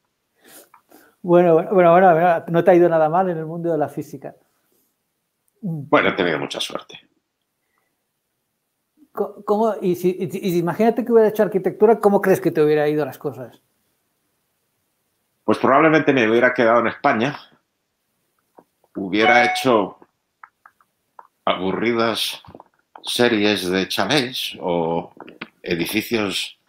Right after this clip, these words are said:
Speaker 2: espantosos para gente que desgraciadamente no puede pagarse una vivienda decente.
Speaker 1: Ujú.
Speaker 2: Ah,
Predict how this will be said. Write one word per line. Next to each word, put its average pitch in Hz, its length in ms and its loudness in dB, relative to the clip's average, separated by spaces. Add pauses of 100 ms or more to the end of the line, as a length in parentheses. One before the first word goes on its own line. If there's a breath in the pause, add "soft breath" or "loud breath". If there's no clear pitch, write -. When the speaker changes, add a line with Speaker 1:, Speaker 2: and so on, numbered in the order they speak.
(220)
Speaker 2:
espantosos - 1000 -4
para 87 540 -2 (340)
gente - 420 -6
que 85 300 -4 (100)
desgraciadamente 87 840 0
no 80 160 -2
puede 80 320 2 (160)
pagarse 80 480 0
una 71 680 -4 (1040)
vivienda 76 560 -4
decente. 95 580 -4 (580)
Speaker 1:
Ujú. 143 500 -8
Speaker 2:
Ah, - 400 -6